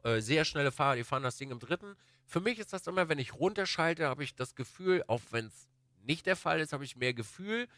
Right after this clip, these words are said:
und der dreht sich durch die Motorbremse noch ein bisschen mehr mit ein, sodass ich dann Gas geben kann.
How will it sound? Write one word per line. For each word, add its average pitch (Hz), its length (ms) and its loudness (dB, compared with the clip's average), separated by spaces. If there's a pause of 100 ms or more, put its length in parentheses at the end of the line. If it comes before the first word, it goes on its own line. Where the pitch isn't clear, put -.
(200)
und 117 140 -4
der 123 80 4
dreht 139 340 2
sich 170 160 -8
durch 135 120 -4
die - 120 -10
Motorbremse 135 800 0
noch 117 160 0
ein 113 100 -14
bisschen 139 480 2
mehr 120 200 2
mit 101 200 -6
ein, 156 300 4 (320)
sodass 120 280 2
ich - 60 -10
dann 110 140 2
Gas 101 260 4
geben 92 220 -10
kann. 90 200 -20